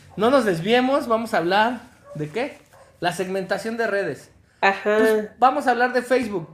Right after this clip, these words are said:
Speaker 1: porque pues esa es la más antigua, de las que
Speaker 2: Ajá.
Speaker 1: han permanecido y que tienen un gran volumen.
Speaker 2: Y creo que es la que menos me gusta a mí, ¿eh?
Speaker 1: ¿Sí?
Speaker 2: Sí.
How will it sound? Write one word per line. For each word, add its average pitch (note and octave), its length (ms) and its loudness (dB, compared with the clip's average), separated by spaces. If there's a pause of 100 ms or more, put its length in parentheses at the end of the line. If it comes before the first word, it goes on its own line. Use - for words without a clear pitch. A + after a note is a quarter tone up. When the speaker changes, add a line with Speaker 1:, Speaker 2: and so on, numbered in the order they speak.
(140)
Speaker 1:
porque E3 260 -4
pues E3+ 220 -10
esa G#3+ 160 -6
es G#3+ 60 -6
la G#3+ 160 -2
más F#3+ 500 -6
antigua, F3 720 -4 (720)
de D#3+ 160 4
las D#3+ 120 2
que G#3 60 4
Speaker 2:
Ajá. G3+ 140 8
Speaker 1:
han G3+ 60 6
permanecido G#3+ 680 -2
y - 60 -8
que D#3+ 100 -6
tienen F#3+ 320 -6
un F#3+ 100 -6
gran G3 260 0
volumen. G#3 600 -4 (640)
Speaker 2:
Y G#3 80 -6
creo D4+ 200 2
que G#4+ 100 10
es G4+ 60 12
la G#4 120 10
que E4+ 100 0
menos B3 240 8
me A3+ 120 6
gusta G#3 280 2
a G#3+ 40 2
mí, G#3+ 240 2
¿eh? - 160 -4 (840)
Speaker 1:
¿Sí? D#4 380 -4
Speaker 2:
Sí. - 0 -